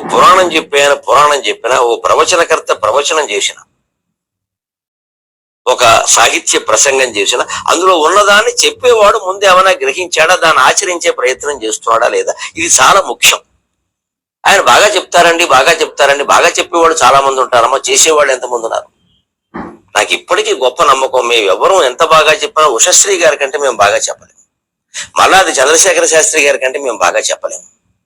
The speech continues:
వారి వల్ల జరగని మీరు మా వల్ల ఏదో జరుగుతుందని మేమేం కలగంటాం లేదు, నేనైతే కలగంటాం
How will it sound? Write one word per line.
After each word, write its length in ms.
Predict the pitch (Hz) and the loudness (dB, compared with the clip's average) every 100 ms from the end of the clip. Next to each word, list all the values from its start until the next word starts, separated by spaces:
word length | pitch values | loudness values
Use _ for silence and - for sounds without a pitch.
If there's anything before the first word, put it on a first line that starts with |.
| _ _ _ _ _ _ _ _ _ _ _ _ _ _ _ _ _ _ _ _ - | _ _ _ _ _ _ _ _ _ _ _ _ _ _ _ _ _ _ _ _ 0
వారి 200 | 139 117 | 2 2
వల్ల 220 | 101 208 | 2 2
జరగని 380 | 190 170 175 160 | 2 2 0 0
మీరు 200 | 175 190 | 0 2
మా 140 | 147 | 4
వల్ల 180 | 131 151 | 4 4
ఏదో 180 | 165 160 | 2 0
జరుగుతుందని 540 | 131 139 151 160 160 | -2 -4 -6 -6 -4
మేమేం 320 | 147 123 131 143 | -2 -2 -4 -2
కలగంటాం 460 | - 127 139 117 | -2 -2 -2 -4
లేదు, 160 | 101 117 | -2 0
నేనైతే 240 | 175 - | 0 -2
కలగంటాం 460 | - 131 120 - | 0 0 -2 -8